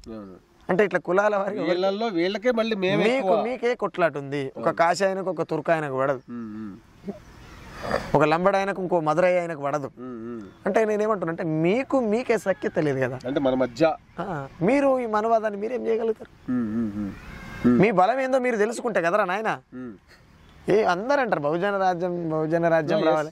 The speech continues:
Speaker 1: నెక్స్ట్ క్వశ్చన్ అదే.
Speaker 2: ఏం చేస్తారు మీరు? బహుజన రాజ్యం వస్తే ఏం చేస్తారు?
Speaker 1: అసలు ఎట్లా వస్తుంది బహుజన రాజ్యం?
Speaker 2: ఎట్లా
Speaker 1: సాధ్యం
Speaker 2: వస్తది?
Speaker 1: అనుకుంటున్నారా?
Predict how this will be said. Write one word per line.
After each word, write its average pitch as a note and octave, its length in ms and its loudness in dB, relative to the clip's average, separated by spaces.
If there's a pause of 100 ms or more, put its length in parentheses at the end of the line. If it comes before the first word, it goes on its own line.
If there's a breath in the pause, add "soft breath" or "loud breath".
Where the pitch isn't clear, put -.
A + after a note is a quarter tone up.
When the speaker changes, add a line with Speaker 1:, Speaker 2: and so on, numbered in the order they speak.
(100)
Speaker 1:
నెక్స్ట్ C3+ 280 -8
క్వశ్చన్ G3+ 260 -2
అదే. E3+ 280 4
Speaker 2:
ఏం C#4 140 -2
చేస్తారు G#3 320 0
మీరు? D#3 180 -4
బహుజన F#3+ 300 0
రాజ్యం G3+ 300 0
వస్తే F3+ 220 0
ఏం G3+ 160 2
చేస్తారు? G3 420 -4
Speaker 1:
అసలు D#3+ 160 0
ఎట్లా G3+ 220 0
వస్తుంది G#3 200 -4
బహుజన F3+ 300 0
రాజ్యం? E3+ 240 2
Speaker 2:
ఎట్లా E3+ 120 4
Speaker 1:
సాధ్యం D#3+ 200 2
Speaker 2:
వస్తది? A3 280 -2
Speaker 1:
అనుకుంటున్నారా? A2 520 -14